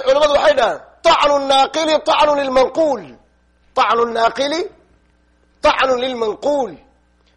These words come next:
Midka wax kuu soo raraya inaad durto, macnaheedu wuxuu xambaarsan yahayna waa duran yahay wey. Saxaabada marka wax laga sheegayo, waxay keeneenna waxba kama jiro.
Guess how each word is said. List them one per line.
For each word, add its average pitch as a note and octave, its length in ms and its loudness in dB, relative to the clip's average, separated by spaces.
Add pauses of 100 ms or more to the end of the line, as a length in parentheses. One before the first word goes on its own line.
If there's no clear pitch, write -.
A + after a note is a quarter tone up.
(120)
Midka D4+ 320 -2
wax - 180 2
kuu D4 160 -2
soo C#4 240 4
raraya C#4+ 460 4
inaad D#4 260 4
durto, G#3 320 -2 (560)
macnaheedu C4+ 480 2
wuxuu B3 280 -2
xambaarsan A#3 440 -2
yahayna A#3 220 0
waa G#3 120 -2
duran G3+ 220 -4
yahay D#3+ 200 -8
wey. A2 200 -18 (500)
Saxaabada D4+ 640 2
marka D#4 240 2
wax C#4+ 160 4
laga D4 200 2
sheegayo, C#4+ 520 2
waxay C4+ 280 2
keeneenna C4 380 2
waxba A3+ 240 -2
kama G3 200 -6
jiro. C#3+ 240 -16